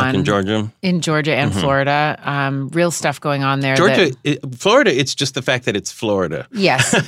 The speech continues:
Speaker 1: <laughs>
Speaker 2: Georgia, though,
Speaker 1: Right.
Speaker 2: that it's been, it's just,
Speaker 1: Yeah.
Speaker 2: I mean, it's appalling.
Speaker 1: Yeah, there's some screwy stuff happening in Georgia.
Speaker 2: Very screwy.
Speaker 1: Right.
Speaker 2: Um, so, uh, but I felt very,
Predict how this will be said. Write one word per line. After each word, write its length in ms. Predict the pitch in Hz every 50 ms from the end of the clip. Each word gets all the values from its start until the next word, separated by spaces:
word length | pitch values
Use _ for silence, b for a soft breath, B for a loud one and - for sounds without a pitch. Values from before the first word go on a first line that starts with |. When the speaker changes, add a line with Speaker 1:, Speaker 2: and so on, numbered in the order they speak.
| 233 190 -
Speaker 1:
<laughs> 160 | - 196 151
Speaker 2:
Georgia, 540 | - - 285 269 294 320 254 320 311 311 285 -
though, 180 | 247 247 233 220 208
Speaker 1:
Right. 100 | 127 123
Speaker 2:
that 260 | 104 208 226 233 196 _ _ -
it's 240 | 208 208 185 - -
been, 380 | - 226 220 208 202 190 180 - -
it's 240 | 240 220 - - -
just, 180 | - 214 190 214
Speaker 1:
Yeah. 200 | 190 82 80 78
Speaker 2:
I 140 | - 196 185
mean, 200 | 165 147 131 127
it's 320 | 123 180 185 - - - - -
appalling. 640 | 202 170 - - - 277 539 523 - - - 104 - -
Speaker 1:
Yeah, 160 | 107 101 101
there's 180 | 131 202 240
some 140 | - 302 285
screwy 320 | 269 - - 208 185 156 131
stuff 280 | - - 123 113 107
happening 360 | - 104 90 90 - 90 82 80
in 120 | 78 76
Georgia. 180 | 73 78 76 73 -
Speaker 2:
Very 280 | - 392 381 285 214
screwy. 480 | 190 - - 170 143 117 80 67 69 -
Speaker 1:
Right. 180 | - 90 87 -
Speaker 2:
Um, 300 | 175 180 180 180 170 151
so, 560 | - - - 240 214 202 202 202 196 196 185 B B B B B B B B B B B _
uh, 180 | - 202 202 208
but 160 | 208 254 277
I 80 | 285 294
felt 320 | 285 - 330 320 294 -
very, 640 | 240 - 285 285 285 294 294 302 302 302 294 294